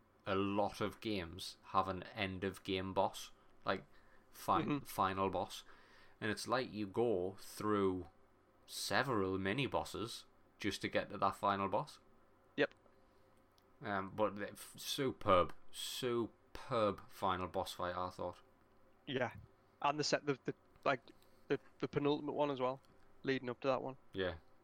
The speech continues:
Speaker 1: Yeah.
Speaker 2: Which is, like, probably the, the harder one
Speaker 1: Mm-hmm.
Speaker 2: in some respects.
Speaker 1: Mm.
Speaker 2: Um, but then just, like, it would, I, I, I must admit, like,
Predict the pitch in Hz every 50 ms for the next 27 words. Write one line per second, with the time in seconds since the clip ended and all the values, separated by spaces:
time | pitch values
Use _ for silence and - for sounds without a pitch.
0 | - - - - - - - - - - - - - - - 95 - 139 - 131
1 | 117 123 117 117 - _ _ - - _ - 160 135 131 135 127 123 123 117 -
2 | - 127 - 139 131 131 135 - 143 147 151 160 175 - - _ - - - -
3 | _ - 117 110 139 151 147 139 131 151 143 143 143 - - 156 156 - - -
4 | - - - - _ - _ _ - 131 135 135 135 143 143 - - - - -
5 | - - - - _ - - - - _ - - - _ - 131 131 131 127 127
6 | 123 117 - - _ _ _ _ _ _ _ _ _ _ _ _ 156 147 - 151
7 | 143 139 135 143 127 - 147 135 131 - 139 139 127 139 - - _ - - -
8 | - - - - - - - - _ - - _ - - - - 165 156 165 180
9 | 170 - - 160 156 147 - - 143 139